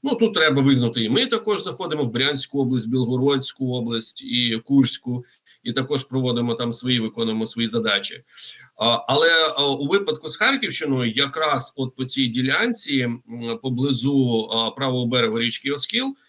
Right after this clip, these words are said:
в них є закріплені позиції. Тобто вони там закріпилися. Вони не просто зайшли, вони закріпилися. І це відкриває їм можливість, а, подальшого формування плацдарму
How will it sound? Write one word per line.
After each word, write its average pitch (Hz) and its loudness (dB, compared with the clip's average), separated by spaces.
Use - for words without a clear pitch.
в 127 0
них 180 2
є 143 4
закріплені 123 -2
позиції. 101 -10
Тобто - -16
вони 214 2
там 151 0
закріпилися. - -8
Вони 110 -6
не 110 -4
просто 202 -6
зайшли, 147 -2
вони 110 -6
закріпилися. - -12
І 131 2
це 226 0
відкриває 175 0
їм 151 -2
можливість, 143 -2
а, 120 -2
подальшого 147 0
формування 131 -2
плацдарму 117 -2